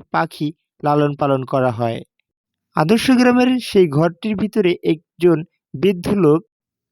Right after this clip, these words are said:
আর এই আদর্শ গ্রামে আপনি আরেকটি জিনিস দেখতে পাবেন, ছোট্ট ছোট ছেলেমেয়েরা নদীর পাড়ে বড়শি দিয়ে মাছ ধরছে। এরপরই হঠাৎ করে আমার চোখ গেল খেজুর গাছের দিকে, আর দেখি খেজুর গাছে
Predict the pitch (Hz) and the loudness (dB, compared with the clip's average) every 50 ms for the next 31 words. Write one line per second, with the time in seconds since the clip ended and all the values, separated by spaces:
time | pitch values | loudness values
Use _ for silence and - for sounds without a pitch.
0 | _ - 160 156 151 151 151 151 147 147 143 185 185 - 233 226 226 226 233 226 | _ 0 2 4 4 6 6 6 4 4 2 0 0 0 0 2 2 4 2 4
1 | 214 180 175 190 - _ _ - - 156 156 - - 165 160 160 147 151 175 - | 2 2 2 0 -4 _ _ -6 -2 -2 -2 -2 -2 -4 -2 0 0 0 -2 -2
2 | - 214 185 196 185 185 190 175 147 165 165 165 - 214 202 - 202 196 - 175 | -6 -8 -6 -4 -2 -2 -2 0 0 -2 -2 -2 -4 -8 -4 -2 -2 -2 0 -2
3 | 147 151 175 _ _ _ _ - - - 233 220 - 247 - - 226 247 220 - | -4 -4 -6 _ _ _ _ -8 -4 -4 -2 -2 -2 -4 -4 -4 -6 -6 -4 -2
4 | - 196 185 185 185 185 180 170 160 156 151 143 151 156 185 185 - - 208 196 | 0 2 2 2 2 2 2 2 0 0 0 0 0 0 0 -2 -2 0 0 2
5 | 196 190 170 156 165 _ _ _ _ - - 131 180 185 - - 214 185 175 185 | 2 2 0 -2 -4 _ _ _ _ -18 -10 -6 -6 -6 -4 -6 -10 -6 -4 -4
6 | 170 147 139 135 135 139 127 - 123 120 113 - - - - 123 113 _ _ _ | -2 -2 0 0 -2 -2 -4 -6 -8 -8 -8 -10 -12 -12 -10 -12 -12 _ _ _
7 | _ _ _ _ _ - 220 233 247 233 240 240 254 262 247 208 208 214 202 233 | _ _ _ _ _ 2 4 4 4 2 0 2 2 2 4 2 2 0 0 0
8 | 226 - - - 233 226 233 - - 170 160 160 165 156 - - 190 175 160 160 | -2 -2 -2 -2 0 0 0 0 0 2 2 2 0 0 2 4 4 4 4 4
9 | 170 156 151 180 202 - - 180 175 160 151 165 156 160 143 139 139 - - 156 | 4 4 4 2 2 0 0 0 0 2 4 2 2 4 2 0 0 0 0 -2
10 | 139 123 113 127 123 113 - 120 113 104 _ _ _ _ _ _ - 139 131 127 | -2 0 0 0 0 0 0 -4 -4 -4 _ _ _ _ _ _ -4 -4 -2 0
11 | 139 175 175 - 240 - - 214 185 220 233 220 196 220 214 - - 226 | 0 0 0 -2 -4 0 0 0 2 2 2 4 4 2 2 2 2 0